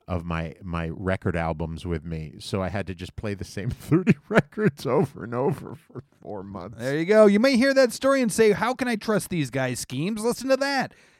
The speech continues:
Speaker 2: It, well, it's because Josh scours the internet for rules of getting rich quick, to which we judge our schemes by, so you can verify them for yourself. Josh, where do our rules come from this week?
Speaker 1: Uh, today's rules, eleven key principles from the book,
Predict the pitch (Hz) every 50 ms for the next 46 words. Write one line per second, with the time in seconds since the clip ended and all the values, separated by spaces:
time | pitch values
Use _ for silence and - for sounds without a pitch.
0 | _ - 131 143 135 - 147 147 156 165 165 165 135 - 160 151 131 156 151 139
1 | 120 110 - 147 151 170 185 180 - - 175 175 180 190 185 156 - 175 160 139
2 | - _ _ _ _ _ _ _ 170 185 185 170 165 160 135 - 143 135 147 170
3 | 180 175 160 165 165 170 170 165 175 165 - _ - 185 175 - - 147 156 165
4 | - - 175 151 175 175 170 160 170 147 - - - 190 202 208 202 180 - _
5 | 185 180 175 180 185 185 160 - - 170 151 156 170 190 - - 185 170 139 -
6 | _ _ _ _ _ 139 139 123 127 156 175 143 - 165 160 160 151 170 165 135
7 | 165 165 160 151 - - 127 104 95 85 87 _ _ _ _ _ _ - 135 139
8 | 131 143 151 170 170 165 165 160 175 170 143 - 156 143 135 131 120 107 104 -
9 | - 110 101 90 - - 135 143 139 113 - 151 175 175 156 127 160 180 180 156
10 | 143 139 139 147 143 143 139 - 147 123 - 147 147 147 143 143 123 131 113 -
11 | - 127 117 113 101 92 92 131 147 143 _ -